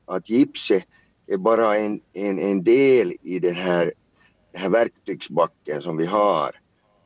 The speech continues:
i paletten av olika åtgärder som kan minska på, på, på den här urlakningen av då främst fosfor, men också, också det där,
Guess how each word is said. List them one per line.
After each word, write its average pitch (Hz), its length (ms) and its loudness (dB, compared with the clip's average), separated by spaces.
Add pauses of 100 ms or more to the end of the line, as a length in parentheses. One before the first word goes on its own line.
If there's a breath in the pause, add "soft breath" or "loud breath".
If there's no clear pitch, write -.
i 87 100 -14
paletten 107 800 -2
av 85 320 -4 (380)
olika 98 380 0
åtgärder 82 680 0
som 82 180 -8
kan 92 220 0
minska 95 380 0
på, 73 220 -4 (340)
på, 80 240 -2 (100)
på 95 140 0
den 80 180 -2
här 76 140 -8
urlakningen 64 800 -6 (460)
av 73 280 -2 (340)
då 85 140 0
främst 90 500 -4
fosfor, - 800 -2 (380 soft breath)
men 92 120 -2
också, 98 500 0
också 98 420 -4
det 87 140 2
där, 78 280 0